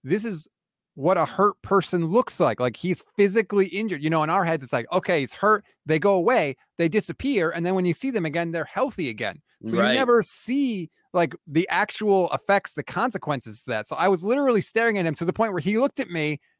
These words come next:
Speaker 1: and he gave me, like, a "What's up?" Like, kind of like, "What's up?" but kinda like, "Dude, you're freaking me out."
Speaker 2: Yeah.
Speaker 1: And so I had to, like, snap out of it. But yeah, I totally agree. We absolutely take it for granted too often.
Speaker 2: And, and in the criticism, right? Like, for example, Mike McGlinchey to start the year.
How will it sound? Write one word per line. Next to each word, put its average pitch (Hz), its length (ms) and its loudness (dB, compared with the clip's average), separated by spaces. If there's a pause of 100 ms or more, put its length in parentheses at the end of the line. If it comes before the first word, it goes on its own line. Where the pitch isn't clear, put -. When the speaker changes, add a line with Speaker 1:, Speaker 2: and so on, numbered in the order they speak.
(220)
Speaker 1:
and 180 100 2
he 180 80 4
gave 208 240 2
me, 220 120 2
like, 185 240 4
a 156 40 4
"What's 151 320 0
up?" 214 220 4
Like, 139 240 -2 (400)
kind 214 240 0
of 226 80 -2
like, 208 220 2
"What's 190 260 2
up?" 202 200 2
but 170 100 -4
kinda 185 240 -2
like, 151 240 0
"Dude, 180 200 0
you're 160 120 0
freaking 180 400 0
me 143 160 -2
out." 170 240 0 (180)
Speaker 2:
Yeah. 120 380 2
Speaker 1:
And 170 100 -2
so 196 80 0
I 180 160 4
had 175 140 2
to, 202 80 0
like, 170 200 0
snap 185 460 -2
out 190 240 4
of 156 80 -4
it. 120 220 -6 (220)
But 156 180 2 (140)
yeah, 196 240 2
I 151 140 0
totally 180 360 0
agree. 147 220 -2
We 120 280 -8
absolutely 156 460 -2
take 131 220 -6
it 120 80 -8
for 120 100 -6
granted 107 400 -8
too 156 220 2
often. 117 180 2
Speaker 2:
And, 285 140 2
and 277 240 4
in 269 100 -2
the 190 80 2
criticism, 139 800 -6
right? 127 360 -2
Like, 131 300 -4
for 156 140 -4
example, 160 420 -2
Mike 160 240 0
McGlinchey 160 520 -4
to 131 80 -4
start 143 360 -4
the 143 80 -8
year. 156 400 -2